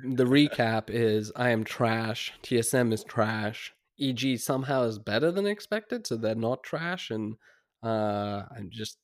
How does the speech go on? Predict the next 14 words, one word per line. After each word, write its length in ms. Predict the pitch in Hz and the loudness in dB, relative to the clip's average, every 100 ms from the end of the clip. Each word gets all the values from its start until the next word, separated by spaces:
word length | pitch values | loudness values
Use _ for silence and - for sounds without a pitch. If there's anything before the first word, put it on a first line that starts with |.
| _ | _
you 180 | 104 113 | -10 -10
know, 200 | 92 - - | -10 -16 -20
it's 160 | - - | -14 -10
just 260 | 117 - | -10 -12
tears, 460 | - 117 107 95 - | -4 -2 -2 -6 -6
tears 380 | - 120 110 107 | 0 2 2 0
and 100 | 104 | -4
tears, 300 | 104 104 113 | -4 -4 -6
which 160 | 107 | -4
is 100 | 123 120 | -4 0
after 260 | 123 131 147 | -2 0 0
so 220 | - 143 | 2 4
much 200 | 156 - | 2 -2
winning. 600 | 101 107 107 120 151 | -2 0 2 2 0